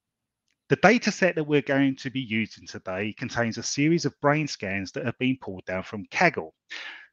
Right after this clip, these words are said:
The rationale being that when we apply it to a powerful vector database such as K D B dot A I, medical professionals will be able to compare scans against others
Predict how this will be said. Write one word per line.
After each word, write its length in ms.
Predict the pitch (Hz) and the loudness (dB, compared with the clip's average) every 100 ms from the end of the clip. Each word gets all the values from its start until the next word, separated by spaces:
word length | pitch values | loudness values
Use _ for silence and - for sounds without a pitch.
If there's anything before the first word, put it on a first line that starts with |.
| _ | _
The 80 | 131 | 4
rationale 560 | 160 226 - 180 160 - | 8 8 8 6 6 4
being 320 | 170 113 101 | 2 2 4
that 220 | 135 139 - | 6 4 2
when 160 | 117 147 | -2 0
we 140 | 190 | 0
apply 360 | 180 - 143 - | -2 0 0 0
it 100 | - | -2
to 180 | 123 | -4
a 60 | 104 - | -4 0
powerful 420 | 127 170 175 202 | 2 2 0 -2
vector 320 | 160 156 - | -2 -4 -4
database 540 | 135 127 123 - 120 - | -2 0 0 0 -2 -2
such 240 | 117 - | -6 -8
as 100 | 107 | -10
K 240 | - 120 | -4 -2
D 180 | 107 101 - | -2 -6 -6
B 180 | 101 - | -8 -8
dot 140 | 113 98 | -8 -8
A 180 | 98 | 0
I, 380 | 131 170 110 107 - - _ | 4 4 4 0 -8 -20 _
medical 380 | 110 175 - 226 | 4 6 4 -4
professionals 680 | - - 120 - 120 120 113 | -6 -2 0 0 -2 -4 -4
will 80 | 104 | -8
be 180 | 101 104 | -2 2
able 280 | 135 160 | 2 0
to 120 | 180 156 | -6 -10
compare 380 | - - 131 | -8 0 0
scans 420 | - - 143 110 101 | 0 -2 0 0 -2
against 360 | 101 107 - | -4 -4 -2
others 460 | 175 190 107 104 | 0 2 0 -4